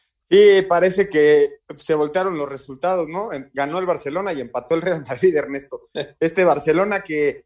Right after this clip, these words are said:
Speaker 1: me parece que con lo que mencionas y con el técnico que tiene y el discurso que maneja,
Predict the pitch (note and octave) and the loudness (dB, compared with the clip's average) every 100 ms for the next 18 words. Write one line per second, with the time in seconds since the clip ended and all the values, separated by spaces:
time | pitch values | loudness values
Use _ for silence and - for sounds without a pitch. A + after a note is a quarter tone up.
0 | _ - D3 D3+ E3+ F3 G3+ - D#3+ D#3+ | _ -8 -4 -2 -2 0 -2 -2 -6 -6
1 | D3 D3+ C#3+ C#3+ F3 F#3+ G3+ - _ _ | -6 -8 -10 -6 -6 -4 -6 -8 _ _
2 | - D#3+ D#3 D#3 D3+ F#3 G3 G3+ E3+ C#3+ | -10 -4 -2 -2 -2 -2 -2 -4 -4 -6
3 | C#3 F3+ G3 D#3+ C3+ C3+ E3+ F#3 G3 F#3+ | -4 -4 -2 -4 -4 -6 -2 -2 -2 -6
4 | C#3+ C3 D3+ F3+ F#3+ G3+ - | -8 -6 -6 -6 -4 -4 -6